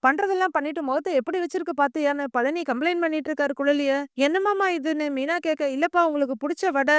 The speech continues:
ஏதோ சுயம்னு கேப்பீங்களே, அதெல்லாம் வாங்கிட்டு வந்திருக்கேன், சாப்பிடுங்கங்கிறாரு பாண்டியன்." "என்னமாமா திடீர்னுன்னு?" ராஜி கேட்க, "ஏதோ வாங்கிட்டு வரணும்னு தோணுச்சு,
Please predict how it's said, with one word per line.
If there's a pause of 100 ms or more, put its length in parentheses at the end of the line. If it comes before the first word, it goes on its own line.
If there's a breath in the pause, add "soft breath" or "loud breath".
(140)
ஏதோ
சுயம்னு
கேப்பீங்களே,
அதெல்லாம்
வாங்கிட்டு
வந்திருக்கேன்,
சாப்பிடுங்கங்கிறாரு
பாண்டியன்."
"என்னமாமா
திடீர்னுன்னு?"
ராஜி
கேட்க,
"ஏதோ
வாங்கிட்டு
வரணும்னு
தோணுச்சு,